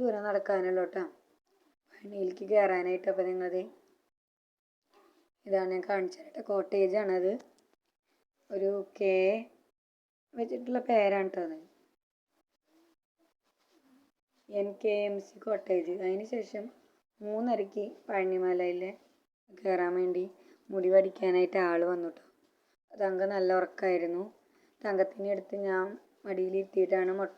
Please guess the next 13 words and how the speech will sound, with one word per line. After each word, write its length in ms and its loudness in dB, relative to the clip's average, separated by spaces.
അടിച്ചത് 400 0
ട്ടോ. 100 -2
മൂന്നരയ്ക്ക് 580 -4
കറക്റ്റ് 400 0
ആൾ 100 6
വരുമെന്ന് 340 2
പറഞ്ഞു. 320 0
മൂന്നരയ്ക്ക് 500 -4
ആൾ 100 0
വന്നു. 260 -6
വളരെ 380 6
ഭക്തിപൂർവ്വം 680 -2
ആൾക്കാരോട് 480 4